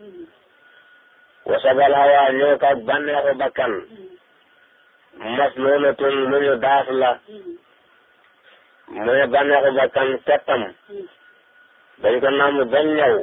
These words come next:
Ba nga xam ne kum laal rek dafa yàq. Kum dugg rek dana ko laal.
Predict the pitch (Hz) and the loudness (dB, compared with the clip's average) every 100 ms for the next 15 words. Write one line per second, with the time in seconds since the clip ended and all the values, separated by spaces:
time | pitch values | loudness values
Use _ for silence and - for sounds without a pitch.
0 | - 427 381 339 _ _ _ _ _ _ | -6 _ -20 -20 _ _ _ _ _ _
1 | _ - 127 - 139 139 135 - 151 156 | _ -2 0 2 2 2 0 -2 -4 0
2 | 151 139 143 139 135 135 131 131 - - | 2 4 4 2 2 2 4 2 0 -10
3 | _ 208 135 151 156 143 143 143 139 139 | _ -10 -6 -4 -4 2 4 4 2 0
4 | 131 131 139 | 2 2 2